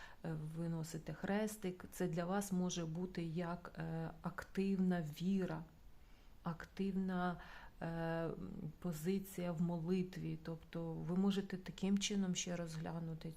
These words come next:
цю карту. Тобто не обмежуйте себе тільки тим, що десь щось написано. Е, і остання у нас карта: це у нас аїст. Е, аїсти — це про дом, про любов,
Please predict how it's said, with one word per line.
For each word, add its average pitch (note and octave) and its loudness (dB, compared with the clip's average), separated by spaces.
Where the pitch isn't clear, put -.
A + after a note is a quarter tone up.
цю E3 -8
карту. D#3+ -8
Тобто F#3 4
не A#3 10
обмежуйте G#3+ 4
себе F#3+ -2
тільки G3+ -4
тим, A3+ 0
що - -2
десь G3+ 0
щось G3+ 2
написано. F3+ -2
Е, E3 0
і B3 6
остання F#3+ 2
у E3+ 0
нас E3 -2
карта: B3 2
це F3+ -2
у F3 0
нас D#3+ -2
аїст. A3 2
Е, E3 0
аїсти — G3+ -2
це F3+ -2
про F3 -4
дом, D#3+ 0
про G3+ 4
любов, E3 0